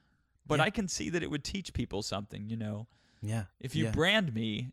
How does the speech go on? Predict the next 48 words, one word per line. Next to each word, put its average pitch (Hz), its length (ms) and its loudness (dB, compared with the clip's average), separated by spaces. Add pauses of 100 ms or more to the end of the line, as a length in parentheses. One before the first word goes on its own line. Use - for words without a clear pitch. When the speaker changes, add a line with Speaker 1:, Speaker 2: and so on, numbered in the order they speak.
Speaker 1:
and 123 180 0
I'm, 127 300 2
I'd 120 220 2
walk 123 340 0
proud 139 320 4
with 120 100 -2
that 113 180 0
brand 123 300 2
on 113 220 2
as 110 120 -4
if 117 140 0
it 101 120 -4
doesn't 120 280 0
matter 117 260 4
whatsoever, 113 600 0
then 113 120 -2
I 117 80 0
show 123 180 -2
you 120 240 0
that - 100 -8
your 123 100 -2
brand 117 340 -4
doesn't 110 240 -6
matter 104 380 -4
at - 120 -6
all. 98 320 0
But 101 160 -4
at 71 100 -8
the 113 60 -10
same 123 300 -2
time, 120 200 -2
I 113 80 0
show 120 220 -2
the 110 100 -4
world 117 460 -2
that 104 240 0 (1160)
here's 156 240 -2
what 131 220 -4
you 120 80 0
did. 120 380 -4 (1700)
I 117 100 2
Speaker 2:
Yeah. 110 120 0
Speaker 1:
love 170 140 2
it. - 120 -4 (300)
Speaker 2:
Yeah, 107 200 -4 (280)
I 117 80 -4
like 113 220 -2
it. - 100 -10